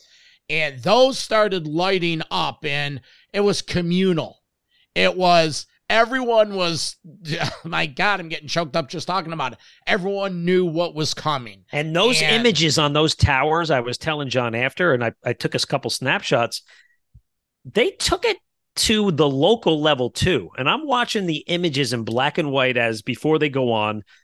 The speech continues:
Speaker 2: Images of old Giant Stadium, the old Giant Stadium. There was pictures of the Monsters of Rock show from June of eighty-eight that I was at the day after I graduated high school. There was pictures of the arenas in the areas that they played at through the year. I found it odd that Nassau Coliseum was on that one because that was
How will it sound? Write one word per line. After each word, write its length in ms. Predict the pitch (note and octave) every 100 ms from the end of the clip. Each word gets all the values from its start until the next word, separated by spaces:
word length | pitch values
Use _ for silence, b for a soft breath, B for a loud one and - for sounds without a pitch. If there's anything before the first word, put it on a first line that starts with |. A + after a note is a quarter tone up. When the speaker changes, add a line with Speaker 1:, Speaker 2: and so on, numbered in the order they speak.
| b _ _ _ _ _ _
Speaker 2:
Images 460 | F#3 F#3+ G3+ F#3+ D#3
of 100 | C#3+
old 240 | D3+ E3
Giant 380 | C#3 D3+ D3+ D3+
Stadium, 420 | - D#3 D3 D3
the 220 | B2 D3 C3+
old 320 | D3+ G3 A3+
Giant 360 | - E3+ C#3 B2+
Stadium. 460 | - C3 B2 B2
There 100 | C#3
was 120 | A3+ G3+
pictures 460 | - D4 D4+ A3
of 80 | G3+
the 80 | E3
Monsters 500 | D#3+ G3 B3 A#3 E3+
of 80 | D#3
Rock 300 | D#3 G#3 -
show 480 | - B2 A2 A#2 - B B B B _ _
from 160 | - C#3+
June 280 | A2 G#3+ C#4+
of 80 | C4
eighty-eight 420 | A#3 F#3+ F#3+ F#3
that 120 | D#3
I 160 | D#3 C4
was 180 | G3+
at 240 | F3 G3 - -
the 80 |
day 320 | A#2+ E3 G#3 G3+
after 220 | - E3+
I 80 | D#3+
graduated 580 | E3 D#3+ D3+ C#3+ C3
high 160 | B2 E3
school. 480 | D#3+ C3+ A#2 A#2 - B B
There 120 | G3+
was 140 | G#3+ G3+
pictures 400 | - A3+ A3 E3
of 120 | E3+
the 160 | D#3 D#3
arenas 520 | B2+ D3 G#3 A#3 G3+
in 100 | A3
the 160 | G#3
areas 320 | G#3 G#3 G3+ F3+
that 120 | F#3+
they 100 | F#3+
played 280 | - G3 F#3+
at 140 | F#3
through 120 | G3
the 80 | F#3
year. 300 | E3+ F3 F3+
I 80 | C3+
found 280 | - E3+ E3
it 100 | D3+
odd 240 | D3 D3+
that 180 | C3+ -
Nassau 380 | C3 D3 C#3 C#3+
Coliseum 500 | - C3+ B2 - D3
was 140 | D3
on 120 | D3+ D3+
that 140 | D3+
one 140 | E3
because 240 | D3+ C3 A#2+
that 140 | B2
was 240 | A#2+ G#2+